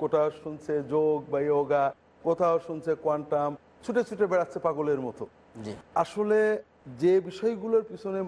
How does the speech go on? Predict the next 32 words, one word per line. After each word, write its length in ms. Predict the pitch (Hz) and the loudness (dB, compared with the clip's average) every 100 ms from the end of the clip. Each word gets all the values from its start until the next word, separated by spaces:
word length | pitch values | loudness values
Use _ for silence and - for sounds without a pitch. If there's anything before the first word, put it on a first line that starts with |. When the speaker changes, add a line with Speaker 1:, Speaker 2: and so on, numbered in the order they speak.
| 135 | -4
Speaker 1:
মানুষ 220 | 143 147 - | -4 -6 -6
ছুটছে, 340 | 123 - - 139 - - - 185 | -8 -8 -6 -6 -6 -18 -2 -2
এগুলো 260 | 175 226 240 | 0 0 0
এক 60 | 208 170 | 0 -4
ধরনের 260 | 185 185 180 | -6 -6 -6
প্রতারণা। 440 | 180 175 135 117 92 _ - 110 | -2 0 0 -4 -10 _ -14 -10
Speaker 2:
জি। 100 | 98 - 123 120 | -12 -14 -14 -4
Speaker 1:
ধ্যান 360 | 147 170 185 196 | 2 2 2 0
Speaker 2:
মরীচিকার 500 | 151 147 139 135 120 110 | 0 -4 -4 -2 -2 -4
পিছনে 300 | 123 131 120 107 | -8 -4 -4 -4
ঘুরে 140 | 117 | -2
বেড়াচ্ছে। 160 | 107 107 | -2 -2
Speaker 1:
ছুটছে। 280 | - - - - - - 151 | -6 -6 -8 -8 -18 -4 0
আবার 200 | 151 190 190 _ - | 2 2 0 _ 0
কেউ 140 | 208 208 | 0 2
কেউ 120 | 214 202 | -2 0
মোরাকাবা 420 | 214 220 220 208 202 | -2 -2 -2 -2 0
নাম 100 | 185 170 | -2 -2
দিয়ে 140 | 160 160 131 | -2 -2 0
বলছে, 280 | 127 - 107 - - - - | -2 -4 -12 -12 -20 -20 -4
মোরাকাবা 540 | 139 180 190 202 202 208 190 | 0 2 0 -2 0 0 0
বলতে 320 | 202 202 220 233 240 175 | -2 -2 0 2 2 -2
ধ্যান 180 | 180 214 208 | 0 0 0
বোঝানো 280 | 190 170 156 131 | -4 -4 -2 -4
হচ্ছে। 260 | - - 110 _ - 117 | -8 -12 -14 _ -14 -8
Speaker 2:
জি। 80 | 110 180 | -2 -2
Speaker 1:
আসলে 260 | - 226 226 185 | -2 -2 0 2
মোরাকাবা 420 | 185 185 196 196 - | 0 0 -2 -2 -4
শব্দের 320 | 196 180 220 - | -8 -2 -2 0
অর্থ 140 | 180 - 202 | -2 -4 -6
কখনোই 380 | 185 190 196 196 156 | -6 -4 -6 -4 -4
ধ্যান 160 | 170 | -2